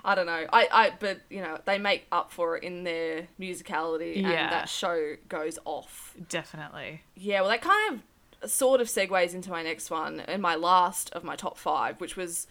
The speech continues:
Speaker 1: Bring Me the Horizon and You Me at Six. Now, it was a Bring Me the Horizon headliner at Rod
Speaker 2: Yeah.
Speaker 1: Laver Arena, which to Sarah and I, I went with <laughs> our, our good friend Sarah.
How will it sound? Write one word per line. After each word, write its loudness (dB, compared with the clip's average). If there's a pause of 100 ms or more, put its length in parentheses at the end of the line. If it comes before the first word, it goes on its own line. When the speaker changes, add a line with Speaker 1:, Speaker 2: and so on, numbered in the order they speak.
Speaker 1:
Bring 2
Me -6
the -2
Horizon -2
and -6
You 0
Me 0
at -6
Six. -6
Now, 0
it -2
was -6
a -6
Bring -2
Me -4
the -4
Horizon -2 (320)
headliner -2
at 0
Rod 4
Speaker 2:
Yeah. 2
Speaker 1:
Laver -4 (380)
Arena, -6 (420)
which -4 (640)
to -2
Sarah 4
and -4
I, -2
I 0
went -2
with -8 (220)
<laughs> -10
our, 2
our 8
good 0
friend 6
Sarah. 10